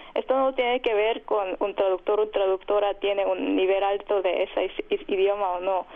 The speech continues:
Lo que, para producir una buena traducción, yo creo que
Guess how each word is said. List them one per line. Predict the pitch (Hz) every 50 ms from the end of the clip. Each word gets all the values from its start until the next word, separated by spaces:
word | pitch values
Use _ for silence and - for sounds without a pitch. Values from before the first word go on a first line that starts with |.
| - - - - - - - -
Lo | - 202 190 190
que, | - 220 214 208 214 214 208 202 190 - - 208 -
para | - 214 208 208
producir | 202 - 208 202 202 202 202 - - 240 247 247 - -
una | - 208 202 202 202 196 196
buena | 180 185 208 214 220 214
traducción, | 214 214 208 208 202 208 - - 214 220 226 240
yo | 233 226 226
creo | - 220 214 202 208 208
que | - - 196 180 180 180